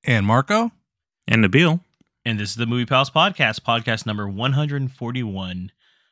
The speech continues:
Speaker 3: First off, we do wanna let you guys all know, Happy New Year's, as it, we are
Speaker 2: Happy
Speaker 3: rolling
Speaker 2: New Year's.
Speaker 3: into that
Speaker 1: Happy New Year.
Speaker 3: twenty twenty-three. Yep.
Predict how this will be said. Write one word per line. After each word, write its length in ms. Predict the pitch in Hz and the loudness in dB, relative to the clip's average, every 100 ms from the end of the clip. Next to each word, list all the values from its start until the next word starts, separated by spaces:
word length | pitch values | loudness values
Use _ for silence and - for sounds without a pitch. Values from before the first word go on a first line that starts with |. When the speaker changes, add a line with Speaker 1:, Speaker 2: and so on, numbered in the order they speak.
| _ | _
Speaker 3:
First 180 | 135 131 | -4 0
off, 140 | 131 | 0
we 100 | 123 | 0
do 100 | 117 | -2
wanna 160 | 113 110 | -2 -2
let 140 | 110 110 | -4 -4
you 80 | 107 | -4
guys 140 | 104 | -4
all 100 | 104 | -6
know, 300 | 107 160 202 160 _ _ | -6 -6 -8 -10 _ _
Happy 300 | 107 98 101 101 | -12 -8 -6 -4
New 140 | 113 | -2
Year's, 420 | 139 220 277 - - _ - | -2 -4 -8 -14 -20 _ -14
as 160 | 98 | -12
it, 120 | 95 | -10
we 180 | 98 104 | -10 -8
are 100 | 95 | -4
Speaker 2:
Happy 180 | 95 104 101 | 0 2 4
Speaker 3:
rolling 80 | |
Speaker 2:
New 80 | 101 | 6
Year's. 340 | 131 123 113 - _ _ _ _ _ _ _ | 6 4 0 -6 _ _ _ _ _ _ _
Speaker 3:
into 180 | 104 107 | -10 -6
that 160 | 98 87 - | -8 -8 0
Speaker 1:
Happy 220 | - 143 | 4 4
New 60 | |
Year. 60 | 110 | 2
Speaker 3:
twenty 300 | 101 - 294 | 2 2 2
twenty-three. 360 | 156 165 156 135 _ _ _ | 2 2 0 -4 _ _ _
Yep. 340 | 98 107 226 | -4 0 0